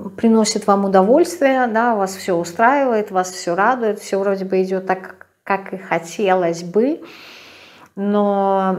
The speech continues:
э, этого недостаточно. Ощущение того, что здесь, э, финансовый вопрос, э, необходимо решить, потому что, э, то ли вы сейчас живете на,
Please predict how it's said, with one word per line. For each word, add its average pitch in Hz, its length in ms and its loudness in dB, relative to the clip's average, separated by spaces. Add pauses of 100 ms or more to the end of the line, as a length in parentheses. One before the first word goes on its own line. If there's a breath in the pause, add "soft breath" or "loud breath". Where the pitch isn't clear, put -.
(220)
э, 190 320 -4 (160)
этого 233 260 0
недостаточно. 185 1160 -2
Ощущение 196 520 -2
того, 196 280 2
что - 180 -6
здесь, 190 500 -2
э, 180 400 0
финансовый 190 720 -2
вопрос, 185 680 0
э, 175 400 -8
необходимо 180 960 -2
решить, 202 500 -4 (1300 loud breath)
потому 190 420 0
что, - 220 -4
э, 185 640 -2 (100)
то 214 120 2
ли 208 100 2
вы 196 380 0
сейчас 190 340 0
живете 190 460 -2
на, 180 640 -4